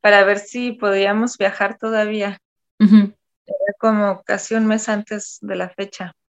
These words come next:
Speaker 2: Ujú.
Speaker 1: Y, mm, y me dijo el doctor, sí, que van a ser en mayo, ahora es
Speaker 2: Ujú.
Speaker 1: mayo.
Speaker 2: Ujú.
Speaker 1: <laughs> Em, que sí, podamos viajar todavía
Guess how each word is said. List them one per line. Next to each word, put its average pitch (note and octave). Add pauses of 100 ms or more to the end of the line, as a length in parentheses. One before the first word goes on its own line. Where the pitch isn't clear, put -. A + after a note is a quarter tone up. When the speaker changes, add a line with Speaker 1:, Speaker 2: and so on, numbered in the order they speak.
(300)
Speaker 2:
Ujú. G3 (760)
Speaker 1:
Y, G3
mm, F#3 (1300)
y G3+
me G3
dijo G#3
el F#3
doctor, F#3
sí, G#3
que F#3 (500)
van G3
a G3+
ser A3+
en A#3
mayo, G3+ (280)
ahora F3+
es G3
Speaker 2:
Ujú. -
Speaker 1:
mayo. G3+ (440)
Speaker 2:
Ujú. F#3
Speaker 1:
<laughs> C4 (540)
Em, A3 (1400)
que G3+
sí, A#3
podamos A3+
viajar G3
todavía F#3